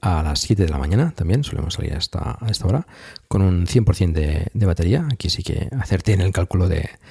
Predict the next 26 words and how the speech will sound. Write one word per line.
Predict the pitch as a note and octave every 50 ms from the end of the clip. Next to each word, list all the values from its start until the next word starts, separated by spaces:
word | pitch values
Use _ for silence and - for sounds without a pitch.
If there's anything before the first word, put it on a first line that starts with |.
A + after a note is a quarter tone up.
| - - - - - _ -
de | - G2 G2
cuándo | - G2 F#2 F2+ E2+
ponerlo | F2 E2+ F2 D#2+ D#2+ D#2+
a | -
cargar. | D#2 D2+ E2+ G2 B2 D3 - - - - - - - - - - - - - - - _ _ _ _ _ _ _ _ _ _ _ -
El | - B2 A2+ G#2+ G#2+ G#2+ G#2 G2+ G#2 G2+ G2 F#2+ F#2+
odómetro | F#2+ G#2+ A2 G#2+ G#2+ G#2+ G2+
marcaba | F2+ F2+ - G2 F2+ F2 F2
once | F2 F2 - F#2+
mil | G2 G#2 G2+ G2+ F#2+ F#2
noventa | F2+ F2+ F2 F2
y | E2+
cinco | - G2+ F#2 F2 E2+
kilómetros. | - F2+ F2+ G#2+ A#2 A#2+ D3 D#3+ E3+ - - - - - - -
Eh, | - A#2 E2+ D2 C#2+ C#2+ D2 F2 G2+
como | F2+ D#2
os | -
he | -
comentado, | - E2+ E2 E2 D2 D2 D2
hicimos | - F2+ F2 E2+ - E2+
unos | E2 D#2+ -
quinientos | - G2 F#2+ F2+ F2
ochenta | E2+ F2+ F2 F2
y | F2
tres | E2+ E2 -
kilómetros, | - E2+ E2 D#2+ - - D#2 D2+ - - - - -